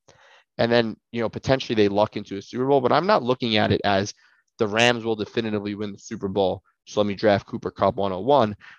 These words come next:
I'm looking at it as the Rams are a pretty good contender to make a championship game. And I'm still gonna draft Cooper Kupp one oh one because if I can get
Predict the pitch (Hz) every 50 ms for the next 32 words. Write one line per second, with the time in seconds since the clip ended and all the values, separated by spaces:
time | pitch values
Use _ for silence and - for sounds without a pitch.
0 | _ _ - 113 127 139 135 123 - 113 107 107 104 101 104 101 104 101 98 98
1 | 95 - _ _ _ _ _ _ _ - 107 98 110 120 127 131 117 104 104 101
2 | 98 - _ _ _ _ _ _ - - - - - 277 247 208 151 160 180 180
3 | - - 127 110 - 139 160 160 135 110 107 107 107 - - - - - 151 185
4 | 226 - - 117 104 - - 98 - _ - 98 98 - - 107 - _ _ _
5 | _ _ _ _ _ - 117 113 113 107 107 104 - - 202 233 254 220 139 107
6 | 110 107 107 110 - 113 104 104 98 - 104 98 92 - 101 98 98 95 92 95
7 | 92 92 98 - _ _ 104 104 107 101 117 139 160 175 170 131 110